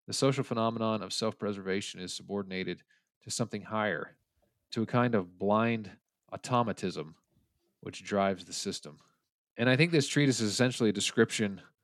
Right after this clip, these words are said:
of the extent and sort of his description of the pervasiveness of this system, this automatism. Later, he calls it the panorama. But the society, once it's been set up, is no longer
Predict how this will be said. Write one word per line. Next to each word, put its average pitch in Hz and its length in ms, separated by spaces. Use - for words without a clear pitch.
of 107 180
the 104 120
extent 110 540
and 92 160
sort 107 240
of 87 240
his 113 160
description - 480
of 98 80
the 90 260
pervasiveness 95 960
of 92 80
this 95 160
system, 95 480
this 82 240
automatism. 95 720
Later, 98 220
he 95 100
calls 98 300
it 92 100
the 87 260
panorama. 87 720
But 98 240
the 104 100
society, 110 520
once 101 200
it's 101 120
been 98 140
set 110 260
up, 110 220
is 101 120
no 127 160
longer 135 360